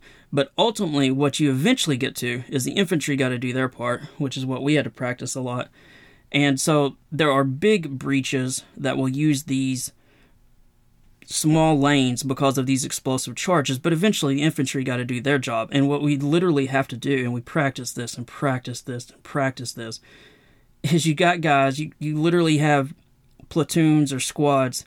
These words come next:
that will be in firing positions that will be firing at the other trenches, 'cause you gotta keep the enemy's heads down. And then you'll have an assaulting team or an assaulting squad or maybe an assaulting platoon that basically has to stay in each other's tracks so you don't step on more mines. And you got guys up front.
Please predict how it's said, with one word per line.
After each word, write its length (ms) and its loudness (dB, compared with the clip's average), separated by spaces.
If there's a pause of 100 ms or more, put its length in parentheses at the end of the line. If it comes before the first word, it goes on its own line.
(440)
that 160 0
will 240 0 (100)
be 160 4
in 100 2
firing 360 2
positions 500 -2
that 140 -4
will 60 -6
be 120 0
firing 500 0
at 140 -4
the 160 0
other 160 -2
trenches, 480 -4
'cause 160 0
you 60 0
gotta 160 4
keep 220 -4
the 100 -2
enemy's 240 0
heads 280 -4
down. 300 -6 (540)
And 100 2
then 140 4
you'll 100 2
have 220 2
an 80 -2
assaulting 580 0
team 420 2
or 100 -4
an 60 -2
assaulting 540 -4
squad 500 0
or 60 0
maybe 220 2
an 80 4
assaulting 640 0 (160)
platoon 600 -2 (200)
that 180 -6 (240)
basically 400 0
has 140 0
to 80 -4
stay 240 0
in 60 4
each 140 2
other's 220 -4
tracks 380 -2
so 80 0
you 80 2
don't 120 0
step 300 -2
on 100 0
more 140 0
mines. 320 2
And 80 0
you 80 2
got 160 0
guys 260 2
up 140 -4
front. 380 0